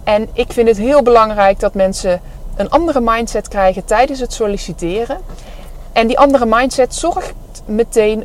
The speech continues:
ook ervoor dat jouw zenuwen waarschijnlijk minder zijn. Nou, daarover in deze podcast meer. Wat kun je doen om je zenuwen de baas te zijn? Mensen komen bij mij tijdens het intakegesprek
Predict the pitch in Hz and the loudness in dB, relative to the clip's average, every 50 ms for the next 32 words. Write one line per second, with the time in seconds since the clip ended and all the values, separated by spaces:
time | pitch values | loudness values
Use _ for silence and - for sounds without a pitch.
0 | - - 185 185 190 185 - 202 190 170 - 180 170 180 214 214 208 196 190 - | -2 2 2 2 2 0 -2 -4 -6 -4 -4 -4 -4 -4 0 0 0 0 0 0
1 | 202 185 175 175 175 175 170 170 - - - - 190 196 214 269 302 277 226 180 | -2 0 0 0 0 -2 -4 -6 -8 -12 -10 -6 2 4 4 4 4 4 2 2
2 | 170 196 220 226 - - - 226 214 214 214 208 - 185 190 233 247 220 175 156 | 0 0 0 -2 -6 -6 -6 -6 -6 -6 -6 -6 -6 -2 -2 -2 -2 -2 -4 -6
3 | - - - 147 131 127 - - - - - - - - - - - - 185 - | -8 -10 -12 -14 -14 -14 -16 -18 -18 -18 -18 -18 -18 -18 -18 -18 -10 -8 -8 -8
4 | - - - - - - - - 175 240 285 339 339 277 294 294 302 277 277 - | -8 -12 -18 -18 -18 -18 -10 0 2 4 4 4 6 6 6 6 6 6 2 0
5 | - 214 202 190 180 214 247 285 285 277 - - 240 226 - - 190 175 - - | 0 -4 -4 -2 0 0 2 0 0 -4 -4 -4 -6 -4 -2 -2 -4 -4 -4 -6
6 | - 175 170 190 226 262 277 - - - - - - - 240 302 - - 285 269 | -6 -6 -4 -4 -4 -4 -4 -6 -8 -14 -18 -10 0 2 2 2 2 0 -4 -4
7 | 240 247 202 208 208 208 208 220 - - 196 190 190 196 190 185 175 - 196 190 | -2 -4 -4 -2 -2 -4 -4 -6 -2 0 0 0 2 0 -2 -4 -2 -2 -2 -2
8 | 208 208 185 180 160 160 147 160 156 180 226 - - - 226 202 208 185 185 196 | -2 -2 -4 -4 -4 -4 -4 -4 -4 -4 -6 -8 -8 -10 -6 -4 -2 -2 -2 -4
9 | 208 220 - - 214 262 311 339 - 285 - 311 294 277 277 233 247 247 254 247 | -6 -8 -8 -2 0 0 0 0 -2 -2 0 2 2 2 2 0 0 0 0 0
10 | 240 240 240 - 240 226 220 226 - 214 202 - - 277 381 415 - - 285 269 | 0 0 0 0 0 0 0 -2 -4 -6 -6 -4 -4 -4 -2 -2 0 -2 -2 -2
11 | - - 247 - - - - 226 - - - | -4 -8 -12 -10 -8 -6 -4 -4 -4 -6 -10